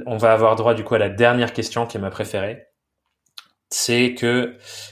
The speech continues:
t'as le droit de poser une question à notre audience pour que cette semaine, après avoir écouté cet épisode, ils prennent vraiment le temps de réfléchir en profondeur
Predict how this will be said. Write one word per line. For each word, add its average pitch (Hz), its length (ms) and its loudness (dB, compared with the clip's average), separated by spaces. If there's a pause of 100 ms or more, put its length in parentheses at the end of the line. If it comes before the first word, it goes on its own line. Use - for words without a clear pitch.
(140)
t'as 127 100 6
le 120 80 2
droit 131 240 4
de 131 80 2
poser 123 640 2
une 165 220 2
question 127 420 -2
à 110 60 0
notre 110 220 -4
audience 104 600 -6 (380)
pour - 180 0
que 123 220 4
cette 123 240 0
semaine, 110 400 0
après 107 180 -4
avoir 98 200 0
écouté - 260 -6
cet 107 200 -6
épisode, 107 560 -6 (460)
ils 120 100 -8
prennent 110 280 -2
vraiment 117 400 4
le 120 100 0
temps 123 180 2
de 110 60 -2
réfléchir 107 480 -4
en 101 60 -2
profondeur 104 840 -4